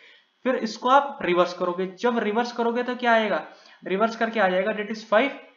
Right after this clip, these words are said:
and that is four। तो आपका जो सब array है पूरा वो आपका reverse हो जाएगा, समझ रहे हो ना? और हर एक iteration में I is equals to I plus K होगा, ठीक है। Minimum हमने क्यों लिया था? क्योंकि यार I plus K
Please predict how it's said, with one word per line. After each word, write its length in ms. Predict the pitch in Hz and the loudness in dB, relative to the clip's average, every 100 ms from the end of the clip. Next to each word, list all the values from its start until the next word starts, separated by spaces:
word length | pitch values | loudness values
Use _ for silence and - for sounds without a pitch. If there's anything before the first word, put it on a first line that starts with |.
| _ 185 | _ -8
and 180 | 185 | -4
that 120 | 175 220 | -4 -4
is 100 | 214 | -10
four। 200 | - - - _ _ _ _ _ _ - | -14 -16 -20 _ _ _ _ _ _ 0
तो 60 | 196 | 4
आपका 280 | 196 226 | 4 2
जो 100 | 226 | -6
सब 440 | 233 - - 220 - | -8 -6 -2 -2 0
array 260 | 185 180 175 | 2 2 0
है 120 | 175 | -4
पूरा 380 | 185 175 180 208 | -6 -8 -2 0
वो 220 | 190 185 247 - - _ _ _ _ _ _ _ _ - | 0 -4 -6 -10 -20 _ _ _ _ _ _ _ _ -2
आपका 380 | 165 165 226 233 | -2 -2 -6 -4
reverse 360 | 175 160 - | -4 -6 -8
हो 60 | 160 | -10
जाएगा, 300 | 143 139 139 | -8 -8 -10
समझ 280 | - 185 202 | -8 -6 0
रहे 100 | 226 | 0
हो 60 | |
ना? 260 | 269 202 - - - - | 2 0 -4 -18 -20 -4
और 160 | 220 226 220 | -2 -2 2
हर 120 | 220 | 2
एक 140 | 247 233 | 4 4
iteration 440 | 208 202 202 220 | 4 2 -2 -2
में 160 | 233 240 | 0 0
I 220 | - 196 233 | 2 4 4
is 200 | 202 202 | 0 -4
equals 280 | 202 214 | -6 -8
to 160 | - 226 | -6 -2
I 80 | 180 185 | -2 -2
plus 220 | 220 220 - | -4 -10 -6
K 60 | 175 | -6
होगा, 300 | 143 143 - _ _ _ _ _ | -4 -8 -12 _ _ _ _ _
ठीक 160 | 196 208 | -6 0
है। 80 | 254 | 4
Minimum 360 | 220 220 233 | 4 4 4
हमने 280 | 240 233 247 | 4 2 0
क्यों 200 | 247 240 | -2 -2
लिया 140 | 226 226 | 0 0
था? 100 | 240 | 0
क्योंकि 280 | 240 220 247 | -4 -2 0
यार 180 | 233 185 | 2 4
I 160 | 220 220 | 2 2
plus 280 | 226 226 - | -4 -4 -8
K 100 | - | -4